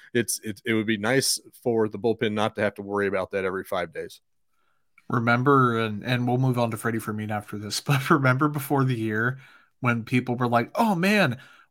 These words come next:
Speaker 2: why are the Royals bringing in Jordan Lyles? They have so many people they need to sort out in the rotation." And then people were saying, like, "Hey, these things usually sort themselves out. Either one guy sucks or another guy gets hurt." Like,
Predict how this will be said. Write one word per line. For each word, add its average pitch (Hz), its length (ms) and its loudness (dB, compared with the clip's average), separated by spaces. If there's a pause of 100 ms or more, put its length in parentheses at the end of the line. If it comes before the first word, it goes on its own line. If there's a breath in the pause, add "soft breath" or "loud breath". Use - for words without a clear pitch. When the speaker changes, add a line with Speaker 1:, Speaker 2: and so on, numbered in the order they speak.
Speaker 2:
why 185 100 6
are 214 120 8
the 190 100 2
Royals 190 300 0
bringing 180 260 2
in 175 120 0
Jordan 170 300 0
Lyles? 160 340 4
They 175 80 2
have 170 160 4
so 180 220 2
many 180 160 4
people 170 320 -2
they 165 140 0
need 170 180 0
to 143 60 0
sort 170 280 0
out 165 120 8
in 165 60 -2
the 156 60 2
rotation." 147 720 2 (240 loud breath)
And 151 140 4
then 165 180 0
people 180 320 -2
were 170 160 0
saying, 202 320 0
like, 139 240 2
"Hey, 147 400 2 (460 loud breath)
these 147 240 4
things 156 260 2
usually 147 300 2
sort 139 280 -2
themselves 131 440 -2
out. 120 200 2
Either 120 200 -4
one 131 200 -2
guy 117 180 0
sucks 165 480 2
or 135 60 0
another 123 280 -2
guy 120 160 0
gets 110 240 -8
hurt." 156 280 6
Like, 135 280 0